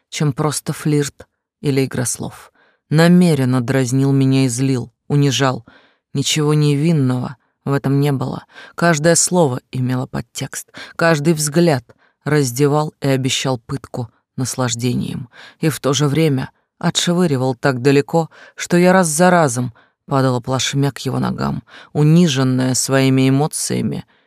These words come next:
и его пренебрежением. Но это не мешало мне сходить по нему с ума, потому что его опыт чувствуется даже в одном взгляде бархатных глаз,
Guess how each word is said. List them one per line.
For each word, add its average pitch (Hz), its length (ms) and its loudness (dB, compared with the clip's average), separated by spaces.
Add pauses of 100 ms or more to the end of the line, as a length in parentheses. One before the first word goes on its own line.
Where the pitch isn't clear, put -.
(180)
и 190 80 0
его 151 320 2
пренебрежением. 127 1040 -4 (360)
Но 156 120 2
это 151 180 2
не 156 140 4
мешало 147 400 0
мне 127 340 -2 (200)
сходить 131 500 -4
по - 80 -6
нему 127 240 -2
с - 160 -8
ума, 131 320 -6 (640)
потому 156 380 0
что - 220 -2
его 147 340 0
опыт - 420 -6 (240)
чувствуется 147 720 -2
даже 151 280 2
в 151 60 2
одном 151 400 2
взгляде 135 680 0 (280)
бархатных 139 680 0
глаз, 135 500 -2